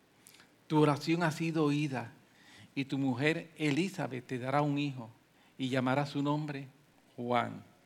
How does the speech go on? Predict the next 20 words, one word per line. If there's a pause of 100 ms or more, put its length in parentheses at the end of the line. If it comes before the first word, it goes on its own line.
(560)
Esta
oración,
como
dije,
que
él
había
hecho
hacía
unos
cuarenta
años
atrás,
más
o
menos. (680)
La
Biblia
nos
dice